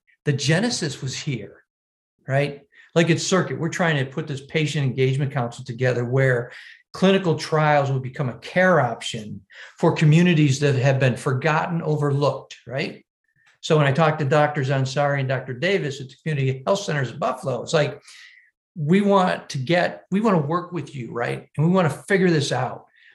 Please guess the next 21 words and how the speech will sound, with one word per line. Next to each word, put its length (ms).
how, 300
how 120
clinical 420
trials 320
become 160
a 80
care 400
option 320
in 120
marginalized 560
communities. 380
And, 240
and 140
Doctors 500
Ansari 540
and 100
Davis 260
have 120
been 180
wonderful. 540
And, 180